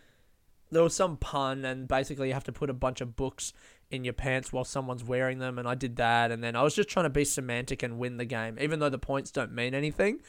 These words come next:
I was trying to get, like, super competitive with it to, you know, win. Uh,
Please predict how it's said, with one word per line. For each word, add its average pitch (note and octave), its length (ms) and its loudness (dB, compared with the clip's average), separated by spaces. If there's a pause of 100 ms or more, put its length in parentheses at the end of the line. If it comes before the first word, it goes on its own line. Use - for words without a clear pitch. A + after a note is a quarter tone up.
(260)
I D3 80 8
was D3+ 100 8
trying D3 220 4
to C#3 80 4
get, C3+ 240 2
like, C3+ 160 -2
super D3+ 280 0
competitive B2 600 -4
with A#2+ 120 -2
it A2 200 -2
to, B2 180 -2 (260)
you B2 140 -14
know, G#2 140 -10 (120)
win. A#2+ 480 -6 (840)
Uh, A2 680 2